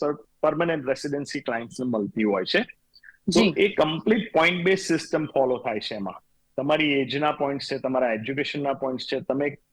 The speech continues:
Speaker 1: કયા ફિલ્ડમાં જોબ કરી છે અને એ ફિલ્ડનો એન ઓ સી એટલે કે નોકકોર કહેતા હોય છે,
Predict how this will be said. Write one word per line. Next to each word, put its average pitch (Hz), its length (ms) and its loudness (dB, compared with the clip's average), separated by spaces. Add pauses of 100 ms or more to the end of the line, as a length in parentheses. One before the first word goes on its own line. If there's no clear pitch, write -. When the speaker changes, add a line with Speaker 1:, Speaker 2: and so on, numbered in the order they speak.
Speaker 1:
કયા 151 240 4 (140)
ફિલ્ડમાં 143 460 0
જોબ 131 280 0 (120)
કરી 117 260 -2
છે 127 180 -4
અને 135 180 -4
એ 135 40 -2
ફિલ્ડનો 160 580 0
એન 131 260 -2
ઓ 156 60 0
સી 143 160 -2
એટલે 131 140 -2
કે 123 80 -6
નોકકોર 127 500 0
કહેતા 120 280 -2
હોય 113 140 2
છે, 208 220 -6